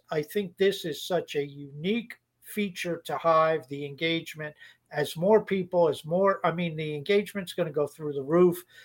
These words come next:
They just need to keep adding features and keep thinking of this as a,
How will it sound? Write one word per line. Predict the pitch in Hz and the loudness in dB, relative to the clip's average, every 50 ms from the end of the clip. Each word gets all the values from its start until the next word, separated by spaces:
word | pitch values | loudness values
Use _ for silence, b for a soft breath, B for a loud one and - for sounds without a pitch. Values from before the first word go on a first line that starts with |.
| b b b _ _ | b b b _ _
They | 160 143 160 165 | 2 4 4 4
just | 151 - 190 185 180 - | 6 4 4 4 4 2
need | 185 185 180 175 - | 0 0 0 0 -2
to | 165 | -6
keep | 156 - 180 175 165 - | -4 -2 -2 -4 2 4
adding | 165 160 160 165 165 151 | 6 6 6 6 4 0
features | - - - 165 165 165 - 165 151 - - | -4 -4 -4 -4 -4 -4 -4 -6 -6 -6 -8
and | 143 131 | -12 -10
keep | - 160 147 - _ | -10 -10 -10 -4 _
thinking | 180 170 170 170 156 147 | 0 0 2 0 -4 -4
of | 147 131 | -4 0
this | 151 151 143 - - | 2 2 2 2 0
as | 147 135 127 - | 0 0 0 0
a, | 156 143 135 135 135 135 | 0 2 2 2 0 -2